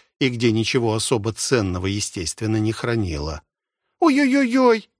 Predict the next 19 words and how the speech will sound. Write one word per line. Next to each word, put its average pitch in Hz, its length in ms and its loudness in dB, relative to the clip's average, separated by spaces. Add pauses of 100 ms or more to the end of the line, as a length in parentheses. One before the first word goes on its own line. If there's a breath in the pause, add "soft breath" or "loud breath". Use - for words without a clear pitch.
тихо, - 420 -6
утробно 143 540 -4
заскулила 135 640 0
воровка. 127 680 -2 (440)
Вика, 117 600 -2
вывернув 113 720 2
ей 104 340 -4
кисть, - 400 -6
заставила 113 760 0
упасть 113 640 -4
на 113 160 0
колени 110 400 0
вблизи 98 460 -2
лужи, 110 460 0 (720 soft breath)
протащиться 170 800 0
по 120 160 0
грязи 113 360 0
пару 98 300 -6
шагов. 113 580 -2